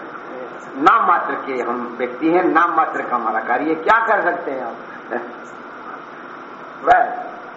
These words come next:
हताश निराश होकर के सब कुछ छोड़ बैठे व्यक्ति, ये स्थिति भी उत्पन्न हो सकती है। तीसरी, इस कार्यक्रम को देखा, यद्यपि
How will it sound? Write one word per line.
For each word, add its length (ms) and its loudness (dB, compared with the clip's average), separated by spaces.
हताश 440 6
निराश 340 4
होकर 240 0
के 220 2
सब 340 0
कुछ 180 -2
छोड़ 500 4
बैठे 300 -2
व्यक्ति, 320 -8
ये 60 -4
स्थिति 280 -8
भी 80 -6
उत्पन्न 440 -10
हो 60 -12
सकती 200 -12
है। 60 -12
तीसरी, 340 2
इस 100 0
कार्यक्रम 600 4
को 140 2
देखा, 540 0
यद्यपि 760 0